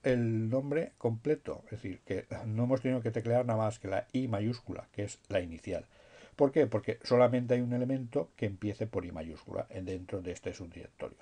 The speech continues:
Si lo queréis comprobar, volvemos atrás y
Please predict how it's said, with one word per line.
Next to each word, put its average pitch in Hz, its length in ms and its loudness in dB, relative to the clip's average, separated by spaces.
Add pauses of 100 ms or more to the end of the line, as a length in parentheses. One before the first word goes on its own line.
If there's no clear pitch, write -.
(640)
Si 110 120 -2
lo 104 120 2
queréis 117 220 2
comprobar, 139 580 6 (720)
volvemos 98 360 -2
atrás 147 460 2 (420)
y 147 220 0